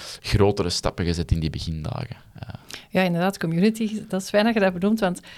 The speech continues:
Speaker 2: ehm, op het moment, eh, net voordat ik officieel met de webshop ben live gegaan, heb ik eerst een Facebookpagina aangemaakt om daar eigenlijk volgers te krijgen. En dat was wel fijn, want op dat moment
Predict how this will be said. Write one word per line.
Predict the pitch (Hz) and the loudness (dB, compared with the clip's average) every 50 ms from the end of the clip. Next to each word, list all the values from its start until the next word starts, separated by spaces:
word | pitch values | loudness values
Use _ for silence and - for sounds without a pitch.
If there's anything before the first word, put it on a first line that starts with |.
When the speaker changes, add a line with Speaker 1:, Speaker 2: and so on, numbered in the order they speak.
| - - - _ - | -20 -20 -20 _ -6
Speaker 2:
ehm, | - 180 180 - 80 - - - - - - - - - - - - - | -4 -2 0 0 0 0 -2 -4 -6 -10 -12 -14 -14 -14 -16 -20 -12 -8
op | - - 190 - - _ | -6 -6 -6 -6 -12 _
het | - - _ - | -20 -18 _ -4
moment, | 180 165 170 180 196 214 214 | -2 0 2 2 0 0 0
eh, | 208 196 185 170 165 165 165 - - 190 | 0 0 0 0 -2 -4 -6 -8 -8 -2
net | 190 190 208 226 220 | 2 2 2 2 4
voordat | 240 247 233 220 214 214 | 2 2 2 2 0 -2
ik | - | -4
officieel | 226 - 220 208 - 226 226 | -2 0 0 2 4 4 4
met | 220 202 196 | 4 4 2
de | 165 | 2
webshop | 151 180 - - - 277 | 0 -2 0 -2 -2 -2
ben | 277 262 247 | 0 2 2
live | 240 247 254 254 - 247 | 2 2 0 -2 -2 -4
gegaan, | 233 247 240 247 | -2 0 2 2
heb | 240 208 | 2 0
ik | 196 | 0
eerst | - - 208 202 - | -2 0 -2 0 0
een | 180 | -2
Facebookpagina | 160 - 190 220 233 240 240 - - 262 240 247 240 226 | -2 2 2 2 2 0 -2 -2 0 2 2 2 2 2
aangemaakt | 214 - 226 240 247 233 240 254 262 254 - | 2 0 2 2 2 2 0 -2 -4 -4 -4
om | 180 165 | -2 0
daar | 165 180 | 2 2
eigenlijk | 202 208 214 208 190 180 185 | 2 2 4 2 2 0 -2
volgers | - - - 190 220 233 226 - | -6 -4 -2 0 0 0 -2 -6
te | - | -8
krijgen. | 220 - 214 220 226 220 208 | -6 -4 -2 -2 0 0 0
En | 185 | 0
dat | 175 175 | -2 -2
was | 185 - - | -2 -4 -6
wel | 160 160 | -6 -4
fijn, | - - 214 220 | 0 2 2 2
want | 214 202 190 | 2 0 -2
op | 180 160 | -2 -4
dat | 175 170 | -4 -2
moment | 170 - 170 196 220 | -2 0 2 2 2